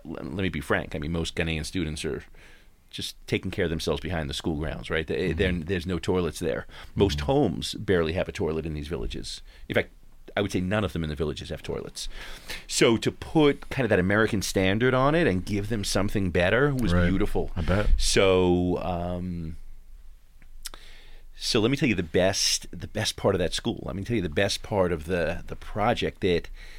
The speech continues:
Speaker 1: that took me to the next level. It took, took my mission to the next level. So how do you build a school when there's no running water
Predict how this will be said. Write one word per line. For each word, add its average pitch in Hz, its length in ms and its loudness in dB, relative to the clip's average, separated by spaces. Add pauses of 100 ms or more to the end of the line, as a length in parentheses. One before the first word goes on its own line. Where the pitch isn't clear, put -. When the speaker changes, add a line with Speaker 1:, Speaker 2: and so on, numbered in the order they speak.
(560)
Speaker 1:
that - 160 -2
took - 320 -2
me 117 140 4
to 120 60 4
the 139 80 4
next 131 260 0
level. 139 240 4
It - 60 -6
took, - 160 -6
took - 180 -4
my 87 100 0
mission 98 300 0
to - 100 -6
the 95 60 -2
next 82 280 -4
level. 80 280 -4
So 101 540 4 (1080)
how - 140 0
do 160 60 4
you 151 80 6
build 110 200 4
a - 20 2
school 156 460 2
when 87 120 2
there's 87 140 0
no 101 100 4
running 85 300 2
water 85 400 0